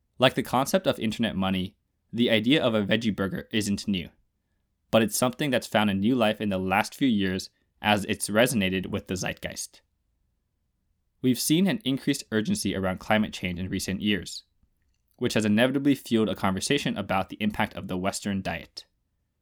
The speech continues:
At the same time, the media has brought a host of moral and ethical issues around industrial farming to the fore. Those two ideas, industrial farming and climate change,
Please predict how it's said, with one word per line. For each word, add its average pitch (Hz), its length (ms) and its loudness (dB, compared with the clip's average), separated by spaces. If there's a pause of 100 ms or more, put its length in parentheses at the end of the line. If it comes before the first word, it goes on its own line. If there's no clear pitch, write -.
(520)
At 110 140 -2
the 127 80 0
same 147 240 0
time, 101 420 2 (360)
the 110 80 0
media 123 340 4
has 110 160 0
brought 104 240 2
a 98 60 -2
host - 380 -2
of 120 100 -4
moral 101 320 4
and 95 180 -2
ethical - 340 -4
issues 92 380 -6 (400)
around 92 280 -2
industrial 107 400 0
farming 92 340 0
to - 100 -14
the - 80 -14
fore. - 360 -10 (1040)
Those 135 200 4
two 131 240 2
ideas, 101 560 2 (1040)
industrial 110 420 4
farming 104 380 2
and 87 160 -6
climate 120 300 2
change, 87 380 -8